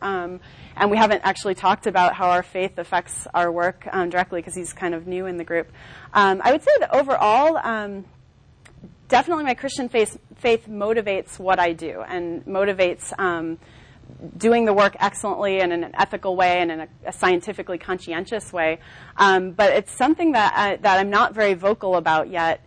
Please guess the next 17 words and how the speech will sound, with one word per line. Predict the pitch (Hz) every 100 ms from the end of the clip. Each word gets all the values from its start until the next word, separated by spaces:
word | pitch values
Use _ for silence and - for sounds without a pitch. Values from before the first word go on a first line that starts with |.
| -
in | 196 196
my | 170
work | 170 175
environment. | 170 160 175 180 151 147 -
And, | 175 170 165
uh, | 151 160 160
this | 196 -
came | 233
up | 196 185
in | 185 175
Bill | 185 180
Newsom's | 185 202 190 170 - - -
session | - 170 - 175
yesterday. | 165 170 - 190 165 151 147
How, | - 196 180
how | - 202 208 202
exactly | 185 190 185 202